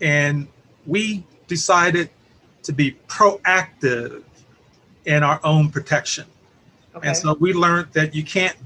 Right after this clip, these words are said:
Speaker 1: back down. Uh, I'll negotiate with you, but I will not negotiate from a place of weakness with you.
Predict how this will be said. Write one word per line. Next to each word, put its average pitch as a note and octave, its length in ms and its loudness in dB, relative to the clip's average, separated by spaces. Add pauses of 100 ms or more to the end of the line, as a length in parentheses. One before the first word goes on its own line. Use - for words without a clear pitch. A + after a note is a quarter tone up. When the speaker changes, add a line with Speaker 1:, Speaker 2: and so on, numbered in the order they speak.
(120)
Speaker 1:
back C#3+ 300 0
down. G#3+ 280 -2 (920)
Uh, B2+ 280 -2
I'll C#3 180 0
negotiate C#3 800 0
with C3 260 -6
you, B2 200 -12 (520)
but E3 200 -2 (200)
I F3+ 160 4
will G3 180 4
not F3 280 0
negotiate D#3 580 -4
from C#3 200 -8
a C3+ 60 -4
place C#3+ 380 -6
of B2 160 -10
weakness D3 560 -8
with - 260 -8
you. - 60 -20